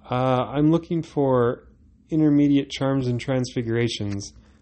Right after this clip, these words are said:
I think it might be right near where you're standing. Do you mind if I take a look?" The three girls looked at him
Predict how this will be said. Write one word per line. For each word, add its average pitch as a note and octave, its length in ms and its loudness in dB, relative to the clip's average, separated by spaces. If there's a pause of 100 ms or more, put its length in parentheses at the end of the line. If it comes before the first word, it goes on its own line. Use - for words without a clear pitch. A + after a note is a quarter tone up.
(320)
I - 60 -8
think D#3+ 240 2
it C3 80 0
might B2 220 0
be B2 100 2
right B2 180 2
near A#2+ 180 -4
where A#2 140 -2
you're G2+ 120 -2
standing. G#2 520 -4
Do G#2 80 -6
you G#2+ 60 -2
mind A2 240 -2
if A2 100 -8
I A2 60 -2
take A2 240 -4
a A2+ 40 -2
look?" B2 380 0 (1120)
The G#2 120 -8
three B2+ 260 0
girls A#2+ 380 2
looked A#2+ 180 -2
at A#2 120 2
him A#2 320 -2